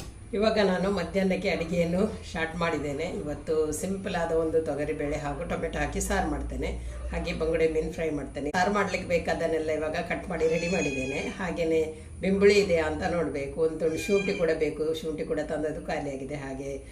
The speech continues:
ಒಂದು ತುಂಡು ಶುಂಠಿ ಕೂಡ ಹಾಗೆ ತರ್ಬೇಕು. ಅದೇ ರೀತಿ ಬೆಂಬುಳಿ ಇದ್ರೆ ಅದನ್ನು ಕೂಡ ತರ್ಬೇಕು. ಬನ್ನಿ ಇವಾಗ ಹೋಗೋಣ.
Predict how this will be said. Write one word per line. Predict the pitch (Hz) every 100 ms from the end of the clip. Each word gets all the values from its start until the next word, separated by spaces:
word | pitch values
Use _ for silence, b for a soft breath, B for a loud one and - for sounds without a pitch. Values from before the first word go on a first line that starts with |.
| B B B -
ಒಂದು | 156
ತುಂಡು | 151 151
ಶುಂಠಿ | - 196 185 -
ಕೂಡ | 175 165 160
ಹಾಗೆ | 160 170
ತರ್ಬೇಕು. | 160 - 165 - 165 170
ಅದೇ | 165 160
ರೀತಿ | 160 151 190 208
ಬೆಂಬುಳಿ | 190 151 160
ಇದ್ರೆ | 156 170 165
ಅದನ್ನು | 160 151
ಕೂಡ | 151 156
ತರ್ಬೇಕು. | 202 123 131 127
ಬನ್ನಿ | 165 160
ಇವಾಗ | 139 143
ಹೋಗೋಣ. | 160 156 139 127